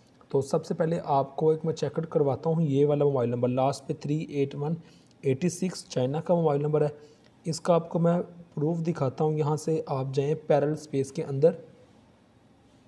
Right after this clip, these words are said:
क्योंकि मैंने अभी एक minute पहले ही WhatsApp का account create किया है। आपको लाइव checkout मैं करवा देता हूँ। अपने WhatsApp को यहाँ से मैं करूँगा on, on करने के बाद three line पे जाऊँगा, उस्मान पे जाऊँगा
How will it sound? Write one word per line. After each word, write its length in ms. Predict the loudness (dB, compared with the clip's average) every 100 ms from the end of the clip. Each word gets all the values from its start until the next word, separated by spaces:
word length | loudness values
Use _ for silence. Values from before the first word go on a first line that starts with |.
| -20 _ -14 -8
क्योंकि 260 | -4 0
मैंने 240 | 2 2 2
अभी 220 | 0 -2 -6 -20 -4
एक 240 | 0 0 2
minute 280 | 2 2 2
पहले 220 | 4 4
ही 140 | 2
WhatsApp 340 | 0 0 -4 -2
का 80 | 0
account 400 | 0 -2 -4 -2
create 300 | -2 0 -2
किया 280 | -2 -2 0
है। 60 |
आपको 360 | 0 -4 2 2
लाइव 380 | 2 2 0 -2 -4
checkout 360 | -4 0 -2
मैं 180 | -2 -8
करवा 300 | -4 -2 0
देता 220 | -2 -4
हूँ। 100 | -6 -8 -14 -20 -20 -14
अपने 240 | -4 0
WhatsApp 360 | 2 2 0 0
को 140 | -2
यहाँ 180 | -2 -2
से 140 | -2
मैं 100 | -2
करूँगा 360 | -2 -2 -2 -4 -2
on, 220 | -2 -2 -4 -6
on 180 | -6 -4
करने 200 | -2 -2
के 80 | 0
बाद 180 | 0 -2
three 220 | -2 -2 0
line 200 | -2 -2
पे 140 | -2
जाऊँगा, 340 | -2 -2 -2
उस्मान 520 | -2 -6 -8 -6 -4 -2
पे 120 | 0
जाऊँगा 460 | 0 -2 -2 -4